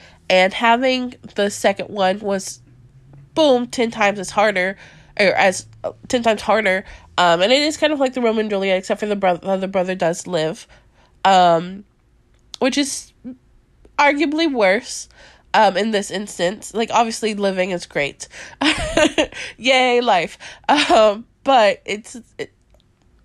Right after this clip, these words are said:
mm, it's just the weight of that guilt and the sadness. Oh my God. Um,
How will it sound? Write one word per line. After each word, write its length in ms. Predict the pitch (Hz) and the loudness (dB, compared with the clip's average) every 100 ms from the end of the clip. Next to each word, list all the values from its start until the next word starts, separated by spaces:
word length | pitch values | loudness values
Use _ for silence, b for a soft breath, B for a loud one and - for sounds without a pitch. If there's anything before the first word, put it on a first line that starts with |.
| - | -8
mm, 480 | 330 330 220 73 - _ _ - | -4 -2 -4 -8 -18 _ _ -6
it's 200 | 240 - | -4 -4
just 180 | 254 - | -10 -8
the 100 | 247 | -4
weight 300 | 220 247 233 | -2 -2 -4
of 100 | 247 | -4
that 220 | 208 - _ 196 | -4 -6 _ -6
guilt 340 | 233 269 285 - | 0 2 0 -4
and 140 | 226 | -6
the 80 | 208 | -6
sadness. 400 | - 214 254 254 B B B B B B _ - | -2 -2 -2 -6 B B B B B B _ -4
Oh 200 | 254 311 | 2 2
my 160 | 269 233 | 2 -2
God. 460 | 220 240 220 226 - - | 0 2 2 0 -4 2
Um, 580 | 262 247 226 196 190 | 6 6 4 0 -12